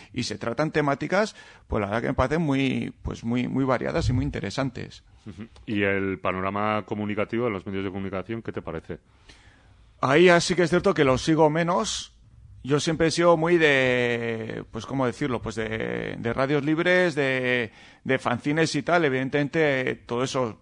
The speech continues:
Speaker 1: a día de hoy se lo ha comido Internet. ¿Y cómo lo veo? Pues que los más media... Eh, ya ni los leo, o sea, as-, así de claro, o sea, me da igual que me digas un medio que otro, o sea, ya paso porque me, eh,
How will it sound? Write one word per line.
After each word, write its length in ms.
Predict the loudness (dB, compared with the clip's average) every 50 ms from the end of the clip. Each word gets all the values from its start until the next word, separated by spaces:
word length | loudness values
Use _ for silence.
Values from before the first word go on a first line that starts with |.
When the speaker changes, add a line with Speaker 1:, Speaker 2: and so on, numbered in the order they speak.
| _ _ _
Speaker 1:
a 160 | -8 -6 -4
día 140 | -2 0 0
de 80 | 0 0
hoy 60 | 0
se 120 | -2 -2 -2
lo 60 | -2
ha 60 | -2
comido 300 | 0 0 0 0 2 0
Internet. 600 | 0 0 0 0 0 0 0 0 0 0 -2 -4 -10 -20 -20 -20 -20 -20 -20 -20 -20 -20 -20 -20 -20 -20 _ _ _ 0
¿Y 140 | 0 2
cómo 260 | 4 4 6 8 8 8
lo 120 | 8 10
veo? 180 | 8 8 8 6
Pues 160 | 4 2 0
que 120 | 0 0
los 220 | 2 2 2 2 2
más 220 | 2 2 2 2
media... 440 | 2 2 2 4 4 4 4 4 2
Eh, 640 | 2 2 2 2 2 2 2 2 0 -2 -4 -6 -10 _ _ _ -4 -4 -4 -6 -14 -20 -20 -20 -20 -20 -14
ya 460 | -10 -8 -6 -4 -4 -2 0 0 0 2
ni 100 | 0 0
los 180 | -2 -4 -4 -2
leo, 300 | -2 -2 -2 -2 -6 -10 _ -20
o 40 | -16
sea, 240 | -10 -6 -4 -4 -4
as-, 140 | -4 -6 -8 -8
así 220 | -8 -6 -2 0
de 120 | 0 0
claro, 260 | 0 -2 -2 -2 -2 -2
o 40 |
sea, 200 | -2 0 -2 -2
me 180 | -2 -2 -2 -2
da 80 | -2 0
igual 240 | 0 2 2 0 0
que 120 | 0 -2
me 100 | 0 0 0
digas 760 | 0 0 0 2 2 0 0 0 -2 0 -2 -2 -4 -8 -8
un 260 | -4 -2 0 0 0
medio 260 | 0 0 -2 -2 -4 -4
que 80 | -4
otro, 180 | -6 -6 -6 -6
o 20 |
sea, 180 | -4 -2 0 0
ya 180 | 2 0 0 0
paso 220 | -2 -4 -2 -2
porque 260 | -4 -2 -2 -2 -2
me, 240 | -2 -2 -2 -2 -2 -2
eh, 480 | -4 -6 -6 -8 -10 -8 -6 -4 -4